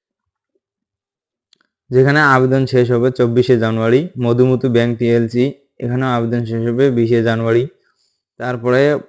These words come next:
পলমল গ্রুপ অফ ইন্ডাস্ট্রিজ, এখানে আবেদন শেষ হবে চব্বিশে জানুয়ারি। তো ভিউয়ার্স, এই ছিল সাপ্তাহিক চাকরির ডাক পত্রিকার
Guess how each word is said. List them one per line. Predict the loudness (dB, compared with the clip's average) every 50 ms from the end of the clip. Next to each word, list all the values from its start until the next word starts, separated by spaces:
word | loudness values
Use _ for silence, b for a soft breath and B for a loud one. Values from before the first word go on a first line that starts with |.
| _ _ _
পলমল | 0 0 2 2 2 2 0 0 0 0 -2
গ্রুপ | -2 0 0 0 0 -2 -8 _ -6
অফ | -2 -2 -2 -2 -2 -2
ইন্ডাস্ট্রিজ, | -2 0 0 0 0 0 0 2 2 2 0 -4 _ _ _ _ -10
এখানে | -6 -4 -2 -2 0 0
আবেদন | 0 0 0 -2 -2 -2 -2 -2
শেষ | -2 -4 -4 -2 -2
হবে | -2 -2 0 0 0 -2 -4 -8 _ _ _ _ _ _ _ _ _ _ _ -6
চব্বিশে | -4 -2 -2 0 0 2 0
জানুয়ারি। | 0 0 -2 -2 -4 -6 -6 -10 -12 -4 0
তো | 2 2
ভিউয়ার্স, | 4 4 4 4 4 4 2 0 -2 2
এই | 2 2 2
ছিল | 2 0 0 2 2 2 0
সাপ্তাহিক | 0 -4 -4 -4 -2 -2 0 2 2 2 0 -2 -6 _ _ _ _ _
চাকরির | -6 -6 -4 -4 -6 -4
ডাক | -2 -2 -2 -2 -2
পত্রিকার | -4 -4 -4 -4 -4 -4 -2 0 0 0 0